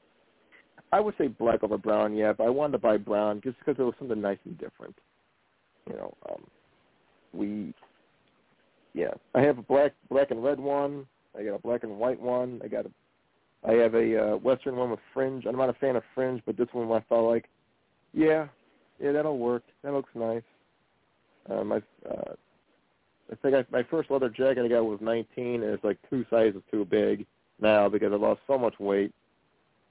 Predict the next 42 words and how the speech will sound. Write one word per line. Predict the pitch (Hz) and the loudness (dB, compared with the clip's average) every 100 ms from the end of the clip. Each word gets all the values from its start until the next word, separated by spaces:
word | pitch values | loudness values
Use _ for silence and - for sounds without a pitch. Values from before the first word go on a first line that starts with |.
| - | 0
And | 120 | 2
it's | 131 - | 2 -2
pr-, | 190 | -4
almost, | 196 165 - | -2 -2 0
like, | 120 | 0
in | 110 | 0
mint | 113 107 | -2 -4
condition, | 101 98 107 - 98 - | -6 -2 -4 -4 -10 -2
so | 113 | -2
I've | 110 | 0
been | 120 | -2
wanting | 127 135 113 | -2 -2 -4
to | 107 - | -8 0
sell | 131 117 | 2 4
that | 107 110 - | 4 4 2
thing. | 104 104 107 | -4 -4 -4
So | 101 | -6
if | 110 | -4
anybody | 110 107 | 0 2
ever | 104 104 | 2 0
wants | 107 117 120 - | 2 2 0 -2
it, | 104 _ _ _ - | -4 _ _ _ -2
I | 113 | 2
have | 117 | 2
a | - - | -2 -4
Poshmark | 123 135 131 120 107 | 2 2 0 -4 -4
account, | 101 - 101 101 - _ _ _ _ _ _ _ _ _ - | -6 -4 -2 -2 -6 _ _ _ _ _ _ _ _ _ -2
or | 117 | 2
I | 117 | 2
have | 107 | 2
an | 104 | -2
eBay | 120 107 101 | -2 0 0
account. | - 104 104 | -2 -4 -2
I've | 104 | -2
been | 107 | -2
meaning | 113 107 | -2 -4
to | |
put | - 120 | -2 0
it | 107 | 2
up | 110 - | 2 2
there. | 104 101 101 _ _ _ _ _ _ _ - | 0 0 -2 _ _ _ _ _ _ _ -6
Um, | 92 95 101 104 | 0 0 0 -4